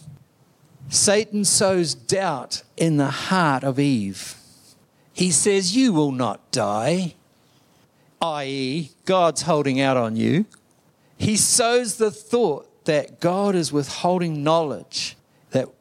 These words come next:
would make us equal with God. In other words, he got Eve to doubt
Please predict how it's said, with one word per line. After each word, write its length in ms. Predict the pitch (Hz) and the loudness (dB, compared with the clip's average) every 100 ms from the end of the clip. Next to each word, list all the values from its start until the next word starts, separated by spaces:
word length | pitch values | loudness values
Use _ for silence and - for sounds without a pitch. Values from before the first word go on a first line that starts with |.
| _ | _
would 220 | 123 135 | 0 0
make 300 | 127 147 160 | 2 0 0
us 340 | 143 135 - - | -4 -2 -4 -4
equal 440 | - - - 98 110 - - - _ _ _ _ _ _ - | -6 -6 -6 -8 -8 -20 -20 -20 _ _ _ _ _ _ -2
with 440 | 135 131 - - | -2 -2 -6 -10
God. 440 | - 107 - 127 - - _ _ _ _ _ _ - | -6 -4 -4 -12 -20 -20 _ _ _ _ _ _ -4
In 120 | 156 | 2
other 240 | 190 220 214 | 4 4 4
words, 260 | 208 196 | 2 0
he 140 | - 180 | -4 -2
got 300 | 185 175 - | 0 -2 -4
Eve 460 | - 190 202 196 - | -2 0 0 -2 -4
to 200 | - 160 131 _ | -2 -2 -4 _
doubt 520 | - 175 180 190 - | 0 2 2 -2 -6